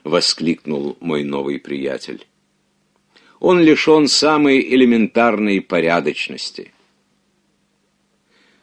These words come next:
Сначала он всё твердил: "Надо подождать. Я хорошо знаю одного человека, он умён, благожелателен. Это генерал Буадефр.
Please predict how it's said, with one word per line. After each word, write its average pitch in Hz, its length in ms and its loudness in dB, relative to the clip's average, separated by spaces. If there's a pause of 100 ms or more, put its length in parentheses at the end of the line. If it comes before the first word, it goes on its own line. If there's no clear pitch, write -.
(500)
Сначала 165 500 4
он 143 140 6
всё 139 200 2
твердил: 85 600 2
"Надо 156 260 2
подождать. 80 720 -2
Я 180 240 2
хорошо 113 400 2
знаю 101 360 2
одного 92 280 0
человека, 98 540 -2
он 135 200 2
умён, 87 420 0
благожелателен. 73 920 -4
Это - 220 -4
генерал 90 500 -2
Буадефр. 82 720 -2